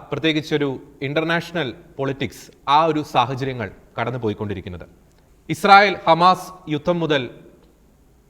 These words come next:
യൂറോപ്പിലേക്ക് അഭയാർത്ഥികളുടെ, അനധികൃത അഭയാർത്ഥികളുടെ രൂപത്തിലേക്ക് കടന്നു വന്നിരിക്കുന്ന ഇസ്ലാമിക തീവ്രവാദം മുതൽ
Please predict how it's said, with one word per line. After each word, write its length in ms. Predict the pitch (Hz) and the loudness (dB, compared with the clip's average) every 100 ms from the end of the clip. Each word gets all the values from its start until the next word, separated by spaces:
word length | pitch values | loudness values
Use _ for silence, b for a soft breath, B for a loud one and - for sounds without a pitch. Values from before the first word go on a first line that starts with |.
| _ - | _ 0
യൂറോപ്പിലേക്ക് 720 | 190 220 220 220 214 208 185 - | 6 8 8 8 6 4 4 4
അഭയാർത്ഥികളുടെ, 760 | 151 160 190 196 214 196 175 107 - - - - - | 4 6 6 6 2 2 4 2 0 -14 -20 -12 -2
അനധികൃത 400 | 156 185 202 190 | 0 2 2 4
അഭയാർത്ഥികളുടെ 1080 | 190 147 147 175 185 190 180 175 165 135 - | 4 4 4 6 6 2 0 2 2 2 -2
രൂപത്തിലേക്ക് 720 | 139 156 160 160 156 156 120 92 - - | -4 -2 -2 -2 0 0 0 -4 -14 -4
കടന്നു 220 | 135 143 165 | -2 0 -2
വന്നിരിക്കുന്ന 600 | 156 143 139 131 117 104 - | -2 -4 -4 -6 -6 -6 -12
ഇസ്ലാമിക 500 | 120 147 147 151 147 131 110 - - 127 | -10 -2 -2 0 -2 -2 -4 -10 -14 -6
തീവ്രവാദം 460 | 143 156 160 151 | -2 2 2 0
മുതൽ 280 | 139 127 | -4 -6